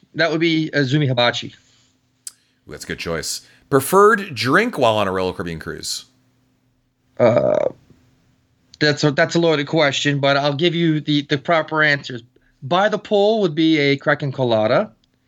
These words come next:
Speaker 1: Uh, at the bar is a Crown Royal and Coke. And when in doubt, I, if there's a girly drink, it would be a lemon drop martini.
Speaker 2: Pat's or Geno's?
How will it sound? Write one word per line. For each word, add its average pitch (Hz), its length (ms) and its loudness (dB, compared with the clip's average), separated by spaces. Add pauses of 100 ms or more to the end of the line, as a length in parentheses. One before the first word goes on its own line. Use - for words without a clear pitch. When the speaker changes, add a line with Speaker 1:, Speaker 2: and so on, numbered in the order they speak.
(380)
Speaker 1:
Uh, 107 260 -8 (100)
at 117 220 -4
the 123 80 0
bar 123 460 2
is 131 100 0
a 127 80 2
Crown 156 440 0
Royal 147 360 4
and 151 120 -2
Coke. 208 420 0 (720)
And 180 680 0 (480)
when 165 440 -2
in 226 100 2
doubt, 196 300 2
I, 170 140 2 (120)
if 143 160 -6
there's 160 320 -2
a 143 60 0
girly 190 320 0
drink, 202 280 0
it - 120 -2
would 147 100 4
be 143 220 2
a 135 40 2
lemon 156 320 2
drop 139 260 2
martini. 123 600 -2 (100)
Speaker 2:
Pat's 262 320 2
or 240 60 0
Geno's? 151 680 -2